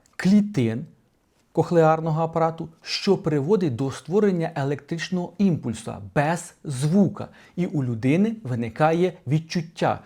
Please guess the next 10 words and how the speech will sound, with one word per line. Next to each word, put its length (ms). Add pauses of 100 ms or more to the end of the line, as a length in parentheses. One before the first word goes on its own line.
(100)
що 280
вона 260
ніби 380
щось 340
чує. 440 (240)
При 120
цьому 340
джерела 560
самого 440
звуку 440